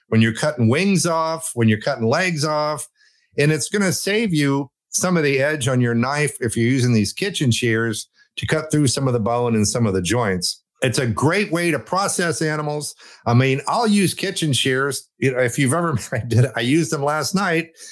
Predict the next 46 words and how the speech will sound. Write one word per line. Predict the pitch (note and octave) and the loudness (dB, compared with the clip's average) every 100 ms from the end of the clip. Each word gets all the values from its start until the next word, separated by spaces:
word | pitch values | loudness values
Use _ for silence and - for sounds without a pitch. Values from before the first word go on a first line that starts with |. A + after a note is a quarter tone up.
| - - | -20 -6
I | A#2 | 0
made | C3 C3+ B2 | 2 2 0
lettuce | C#3+ G#3+ E3 | 0 0 -2
cups, | - A#2 C3 C3 - - _ _ _ - | -4 -2 -2 -2 -8 -14 _ _ _ -2
and | C3 | 0
I | C3+ | 2
use | C3 D3+ | 2 2
them | C3 C3+ | 0 -2
to | B2+ | -4
trim | - D3+ | -4 -2
up | C#3+ C#3 | -2 -2
the | A#2+ | 0
lettuce | B2 D3 B2 | 0 0 -2
cups, | - A#2 - - | -2 -2 -2 -2
the | A2 | 0
let-, | B2 F#2+ - | 0 -2 -4
for | |
the | A2+ | -2
lettuce | A#2 C#3+ B2+ - | 0 0 0 -2
wrap, | A#2 A2+ A2+ | -2 -2 -4
so | - | -2
that | G#2+ G#2 | -2 0
they | A2+ | -2
don't | A#2 A2+ | -2 -2
look | G#2+ G2 | -4 -4
so | G#2 F#2 | -2 -2
fragile. | - B2+ C3 G2+ | -2 -4 -2 -2
They | F2+ G#2 | -2 -2
look | A2 A2+ | -2 -4
like | G#2+ G2 | -4 -2
they | G2 | -2
do | G2 G#2+ | 0 0
in | |
the | G2+ | 0
restaurant. | F3 - - D3 C#3+ - _ - - _ _ | 0 -2 -2 -4 -4 -8 _ -20 -20 _ _
But | C#3 C3+ | -2 2
really, | F#3 F3 | 2 2
what | C#3 D3+ | 2 0
I | F3 | 2
use | F3+ F3+ - | 2 2 2
them | D3 | 0
more | C#3+ D3+ | 0 -2
for | - D3+ D3 C#3+ C#3 | -2 -4 -2 -2 -2
is | A#2+ A2+ G#2 | 0 0 -2
processing | E3+ F3 D#3 E3+ D3+ D3+ C3+ | -2 0 0 0 -2 0 0
animals | C3 C3 C3 B2+ A#2+ | 0 -2 -2 -2 -4